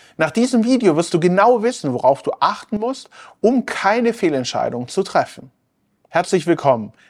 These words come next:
Mein Name ist Eugen Zimbelmann von Dubai Finanz.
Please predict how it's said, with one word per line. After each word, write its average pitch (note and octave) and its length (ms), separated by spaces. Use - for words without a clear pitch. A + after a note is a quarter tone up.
Mein C3+ 260
Name C#3+ 320
ist B2 220
Eugen B2 260
Zimbelmann F3 540
von B2 240
Dubai C3+ 280
Finanz. A2+ 600